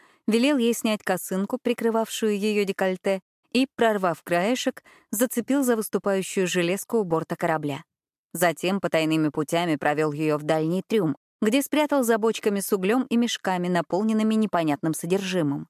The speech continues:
Арабелла не знала точно, сколько она просидела в том трюме. Пару раз, соблюдая максимальную осторожность, ее навещал Вилли Дэвис. Он приносил ей кружку воды и кусок хлеба с вяленым мясом.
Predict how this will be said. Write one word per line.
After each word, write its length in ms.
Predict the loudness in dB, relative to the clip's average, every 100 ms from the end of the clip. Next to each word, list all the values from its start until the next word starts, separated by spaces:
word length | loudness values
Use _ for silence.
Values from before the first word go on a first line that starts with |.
| _ _ _ _ _ _ _ _
Арабелла 460 | 0 2 2 2 2
не 180 | 2 0
знала 360 | 0 0 0
точно, 360 | 0 -2 -2 -4
сколько 420 | -2 -2 -2 0
она 180 | 0 0
просидела 520 | -2 -4 -2 0 0
в 80 | 0
том 220 | 0 -2
трюме. 400 | 0 2 2 -2 -8 _ _ _ _ _
Пару 220 | 0 2 2
раз, 220 | 0 -2
соблюдая 480 | -4 -2 0 2 0
максимальную 640 | -2 -2 0 2 2 0
осторожность, 720 | 0 -2 0 -2 -2 -4 -6 -20 -20 -4
ее 300 | 0 2 4
навещал 480 | 2 2 0 0 0
Вилли 280 | 0 2 2
Дэвис. 500 | 2 0 -6 -14 -20 _ _ _ _ -6
Он 140 | 0 2
приносил 480 | 2 0 0 0 2
ей 160 | 0
кружку 340 | 0 -4 -2 0
воды 380 | 0 2 0
и 40 | 0
кусок 420 | -4 -4 -6 -4
хлеба 280 | -4 -2 -2
с 120 | -2
вяленым 400 | 0 2 2 0
мясом. 420 | 0 -4 -6 -12